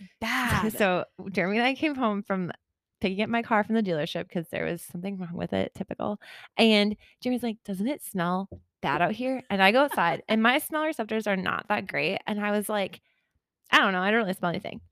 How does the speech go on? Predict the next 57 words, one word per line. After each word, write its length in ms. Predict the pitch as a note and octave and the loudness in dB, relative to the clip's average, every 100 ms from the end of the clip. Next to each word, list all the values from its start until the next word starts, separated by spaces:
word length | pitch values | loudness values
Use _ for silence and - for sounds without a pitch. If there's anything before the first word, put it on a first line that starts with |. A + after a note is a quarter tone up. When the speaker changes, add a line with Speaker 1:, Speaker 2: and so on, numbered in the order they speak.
| _ | _
Speaker 1:
And 220 | G3+ G3+ | -6 -4
so 80 | - | -4
he's 120 | G3+ | -4
like, 180 | F#3+ - _ | -4 -8 _
"Ugh." 200 | G#3+ G3 G3 | -8 -8 -4
And 100 | G3+ | 0
then 100 | G3 - | 2 4
Emily 240 | F3 G3+ | 2 4
shows 160 | A3 B3 | 2 2
up 140 | A3+ | -2
five 260 | - E3+ F3 | -2 -2 0
minutes 200 | G#3 A3+ | -2 -2
later, 120 | G3 | 0
and 80 | F#3 | -2
she's 120 | G3+ | -4
like, 160 | F#3+ - - - - | -8 -8 -14 -4 0
"It 140 | C#4 | 2
smells 220 | F#4+ F#4+ - - | 4 2 0 -8
weird 520 | F#3 F3+ A3 G3+ D#3+ | -2 6 8 10 8
out 160 | - - | 4 2
here." 400 | - D#3+ - - C6+ | 0 -2 0 -2 -4
Speaker 2:
<laughs> 60 | - - - - - - _ _ - | -10 -12 -14 -16 -18 -20 _ _ 0
Speaker 1:
Like, 160 | G#3+ F#3+ _ - | 0 0 _ 6
bad. 440 | D#3+ C2+ G#1+ A3+ - _ _ - | 8 8 2 -4 -12 _ _ -2
And 80 | A3+ | 4
I 80 | A#3+ | 4
was 140 | B3 | 6
like, 340 | B3 A#3+ - - _ _ _ _ - | 4 2 -2 -20 _ _ _ _ 2
"Okay, 220 | G#3 G3 | 6 6
Jeremy 280 | F#3+ F3 F#3 | 6 4 4
was 120 | F#3 | 2
obviously 460 | - - G3 - | 0 -2 -4 -4
right." 340 | - G2+ - - - A3+ - - | -2 -2 -2 -4 -6 -10 -14 -12
Speaker 2:
He 120 | A#3+ | -8
was 200 | A3+ A3+ | -6 -4
right. 240 | A3 F3 F#3 | 0 0 -2
It 60 | |
did 240 | F3+ G3 - | -4 -6 -6
stink. 360 | - G#3+ D#3+ | -6 -6 -4
I'm 120 | D3+ | -4
Speaker 1:
I 60 | F3+ | 0
Speaker 2:
like, 120 | G#3+ | 2
Speaker 1:
think 120 | A3 | 2
Speaker 2:
"Ew, 60 | A3+ | 4
Speaker 1:
there, 160 | B3+ B3 | 6 6
Speaker 2:
from, 80 | G#3 | 4
Speaker 1:
an 80 | F3+ | 2
Speaker 2:
like, 80 | |
a" 40 | F3 | 2
Speaker 1:
animal 280 | F#3 F#3 F3+ | 2 4 4
died 220 | D#3+ C#3 | 4 4
in 80 | D#3 | 0
the 80 | |
bushes. 220 | - - G#3 | -2 -4 -2
Speaker 2:
Yeah, 360 | F#3+ B3 G#3+ | -2 0 0
or 40 | F#3 | 0
something 520 | - A3 A3+ G#3 | -6 -10 -8 -8